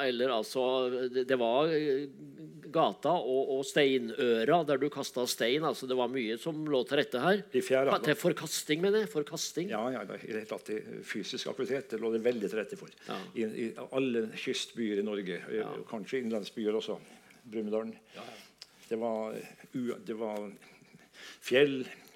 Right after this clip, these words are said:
Speaker 2: kaier, fjære, alt.
Speaker 1: Vi må jo få høre om Blåbærdalen da, altså denne a-, arenaen der oppe i, oppe i, eh, fjellsida der.
Speaker 2: Ja, der foregikk jo ganske mye i Hammerfest. Det er jo like bratt som fra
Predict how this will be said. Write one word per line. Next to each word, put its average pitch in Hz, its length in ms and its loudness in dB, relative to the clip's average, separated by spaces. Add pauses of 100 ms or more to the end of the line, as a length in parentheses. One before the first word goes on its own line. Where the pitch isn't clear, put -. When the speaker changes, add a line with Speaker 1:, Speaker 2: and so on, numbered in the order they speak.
(200)
Speaker 2:
kaier, 127 480 4 (320)
fjære, 123 500 2 (300)
alt. - 320 -2 (180)
Speaker 1:
Vi 170 80 2
må 175 160 4
jo 147 80 2
få 180 80 0
høre 165 140 4
om - 20 -2
Blåbærdalen 131 560 6
da, 180 140 4 (100)
altså 151 320 0
denne 135 240 0
a-, 139 220 0 (160)
arenaen 123 500 4
der 131 160 4
oppe 131 240 0
i, 123 60 6 (720)
oppe 123 220 -4
i, - 0 - (180)
eh, 120 540 -6 (180)
fjellsida 107 400 0
der. 107 220 -4 (160)
Speaker 2:
Ja, 131 100 0
der 131 220 2
foregikk 151 420 0
jo 151 80 0
ganske 131 240 -4
mye 107 400 2
i 107 80 2
Hammerfest. 110 400 -4
Det - 80 -2
er 120 60 -2
jo 117 160 2 (100)
like 131 320 -2
bratt 135 240 -2
som 107 240 -2
fra 110 160 0